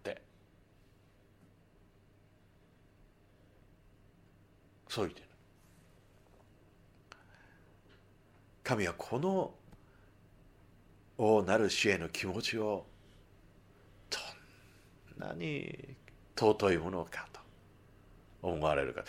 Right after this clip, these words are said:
私たちから取り上げるために、試すためにこう言ってるわけではないんです。そしてね、このオルナンのように、ダビデのように神を信頼できた人っていうのは本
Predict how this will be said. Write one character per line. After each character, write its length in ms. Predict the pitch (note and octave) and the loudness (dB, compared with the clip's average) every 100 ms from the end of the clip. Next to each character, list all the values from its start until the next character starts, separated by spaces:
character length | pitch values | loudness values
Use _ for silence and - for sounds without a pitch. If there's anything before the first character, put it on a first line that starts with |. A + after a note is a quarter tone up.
| - - | -4 10
私 400 | A#2 - G#3+ G#3 | 10 12 10 12
た 100 | E3+ | 8
ち 100 | - | 8
か 80 | G#2+ | 6
ら 200 | F2 - - - - - - - | 6 2 -14 -14 -16 -16 -18 -2
取 280 | - E3 A#3+ | 8 10 12
り 60 | |
上 120 | A#3 | 12
げ 120 | A3 A#3 | 12 12
る 100 | F3 | 12
た 120 | B2+ | 10
め 100 | A2+ | 8
に、 220 | F#2 E2 - - - - | 4 0 -8 -20 -20 -8
試 360 | - C3+ G3+ C4 | 6 10 12 12
す 80 | - | 12
た 140 | G3 | 12
め 80 | D3+ | 12
に 100 | B2 | 8
こ 120 | A2 | 10
う 20 | G#2+ | 8
言 80 | |
っ 20 | G#2 | 12
て 100 | B2+ | 12
る 60 | |
わ 80 | A#2 | 12
け 100 | G#2 | 12
で 60 | F#2 | 10
は 100 | E2 | 8
な 100 | D2+ | 4
い 40 | |
ん 20 | |
で 60 | - | -2
す。 140 | - - - - - - - - - - - - - - - - - - - - - - - - - - - | -14 -16 -20 -20 -20 -20 -20 -14 -12 -12 -14 -20 -20 -14 -12 -12 -18 -20 -20 -12 -12 -14 -20 -20 -20 -18 -6
そ 160 | - | -2
し 100 | F2+ | 2
て 100 | F2 | 2
ね、 360 | E2+ F#2 D2 - - - - - - - | 2 2 2 -4 -20 -20 -18 -16 -14 2
こ 160 | - | 8
の 220 | G3 G#3+ F3 | 12 12 12
オ 120 | A#3 | 12
ル 120 | A#3 | 12
ナ 140 | F3 | 12
ン 80 | D3+ | 12
の 100 | B2 | 12
よ 80 | A#2+ | 10
う 20 | |
に、 140 | G2 F#2 | 8 12
ダ 140 | D3+ | 12
ビ 100 | F3 | 12
デ 100 | D3 | 10
の 120 | B2 | 10
よ 120 | B2 | 10
う 40 | A#2 | 10
に 100 | G#2 | 6
神 320 | - C#3 A#2 | 6 8 8
を 60 | G2 | 8
信 340 | - E3+ F3+ | 6 6 12
頼 240 | F3 F3+ | 12 12
で 140 | B2+ F3 | 12 12
き 100 | F3 | 12
た 220 | D3+ B2+ | 10 10
人 300 | - - D3+ | 8 4 4
っ 60 | - | 4
て 140 | C3 | 4
い 40 | |
う 20 | G#2+ | 4
の 80 | |
は 80 | F#2 | 2
本 560 | - - - - A3+ C4+ | -6 -10 -2 6 6 6